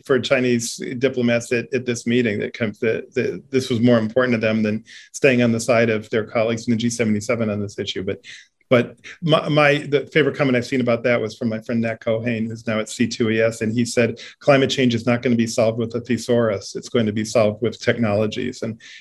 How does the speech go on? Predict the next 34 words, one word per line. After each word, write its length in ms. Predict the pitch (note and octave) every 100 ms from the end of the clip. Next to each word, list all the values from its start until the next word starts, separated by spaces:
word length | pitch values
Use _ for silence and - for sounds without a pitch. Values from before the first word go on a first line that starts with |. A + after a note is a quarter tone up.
| -
you 80 | A#2+
know, 80 |
I, 140 | A2+ -
I 100 | B2
think 280 | B2 B2+ A2+
there 180 | B2+ B2
is, 300 | A#2 - - - _ _ _ - A#2+
uh, 80 | -
the 180 | C#3+ C#3+
debate 460 | B2 B2+ D#3 D#3 -
between 340 | C3 C#3+ B2+
phase 320 | B2 C3+ B2
out 300 | C3 B2+ C3
and 160 | B2+ B2
phase 240 | B2 A#2
down, 300 | B2 A#2 A#2+
which 160 | A#2 -
got 140 | A#2+
a 60 | A2+
lot 160 | A2+
of 60 | A2+
media, 560 | B2 B2+ B2 A#2 A2+ - _ _ _ -
um, 500 | B2 A2+ A2 A2 A#2 - _ -
that's 240 | D3+ -
a 40 | C3
reflection 600 | B2 B2 D3 - - A#2
of 80 |
where 140 | A#2 A2+
governments 480 | A2+ A2+ A2 G#2+ A#2
are. 380 | G#2+ G2+ G2
It's, 380 | - B2 - - C3
it's 200 | B2 -
not, 360 | A#2+ A#2 A2+ -
um, 460 | B2 A2 G#2 G#2